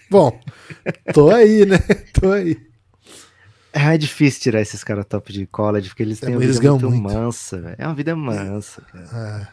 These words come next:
Speaker 1: E eles ganham muito dinheiro, muito, muito dinheiro já.
Speaker 2: É, é muita grana e, tipo, zé-,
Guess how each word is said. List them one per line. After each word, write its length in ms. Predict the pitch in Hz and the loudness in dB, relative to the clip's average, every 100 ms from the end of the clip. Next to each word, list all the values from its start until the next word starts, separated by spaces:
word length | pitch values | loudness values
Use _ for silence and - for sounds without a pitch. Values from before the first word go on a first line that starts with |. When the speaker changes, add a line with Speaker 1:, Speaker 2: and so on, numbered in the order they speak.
| _ - | _ -2
Speaker 1:
E 60 | 165 | 0
eles 120 | 175 | 2
ganham 220 | 139 151 | 6 6
muito 300 | 135 127 113 | 4 0 0
dinheiro, 260 | 104 101 101 | -2 -4 -4
muito, 320 | 120 117 107 | -4 -6 -6
muito 220 | 104 104 107 | -10 -10 -14
dinheiro 320 | - 123 120 | -14 -14 -12
já. 180 | 110 104 _ _ _ _ - | -14 -14 _ _ _ _ -18
Speaker 2:
É, 480 | 90 82 85 85 85 _ _ _ - | -16 -14 -16 -18 -20 _ _ _ -4
é 120 | 120 | -2
muita 260 | 107 101 104 | 0 -2 -4
grana 480 | 92 101 117 160 - | -4 -4 -4 -4 -6
e, 120 | 151 | -8
tipo, 420 | - 123 - 85 - 113 | -6 -8 -8 -16 -14 -12
zé-, 360 | 101 101 110 | -6 -6 -6